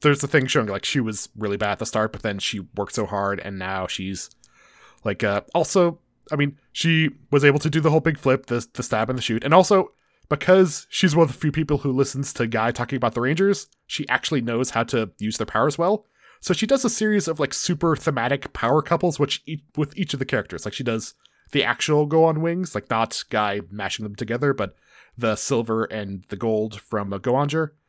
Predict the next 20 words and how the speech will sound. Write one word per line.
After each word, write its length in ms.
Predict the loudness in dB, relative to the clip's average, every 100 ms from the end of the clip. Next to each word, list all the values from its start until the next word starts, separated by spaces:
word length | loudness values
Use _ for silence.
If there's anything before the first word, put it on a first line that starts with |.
| _ _ _
She 140 | -10 -4
does 400 | -2 -2 -4 -12 -6
yellow 460 | 0 2 2 0
and 160 | -4 -4
blue 200 | 0 0
from 200 | -2 0
Goseiger 520 | 0 4 4 4 2
with 180 | 0 -2
Luca. 360 | 0 2 0 -4 _ _ _ _ _ _ _ _ -4
Uh, 340 | -2 -2 -2
she 160 | -2 0
does, 220 | 0 -2 _ _ -8
uh, 140 | -4 -2
Deca 300 | 0 2 2
Master 320 | 2 2 2
and 160 | 2
Deca 200 | -2 -4
Swan, 400 | -4 0 4 4 2
which 180 | -2 0
were, 180 | -2